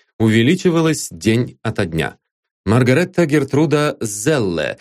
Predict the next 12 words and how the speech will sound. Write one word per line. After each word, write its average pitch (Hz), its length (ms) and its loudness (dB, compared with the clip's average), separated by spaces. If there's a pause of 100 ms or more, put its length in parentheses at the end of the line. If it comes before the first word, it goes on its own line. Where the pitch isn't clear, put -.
(120)
известная 127 680 0
как 120 420 -6
танцовщица 131 1040 -4
Мата 117 400 -2
Хари, 120 380 -6 (560)
Элизабет 175 840 2
Шрагмюллер, 135 1040 0 (340)
выполнившая 165 840 2
целый 143 420 0
ряд 110 260 0
секретных 92 760 -2
заданий 127 640 -2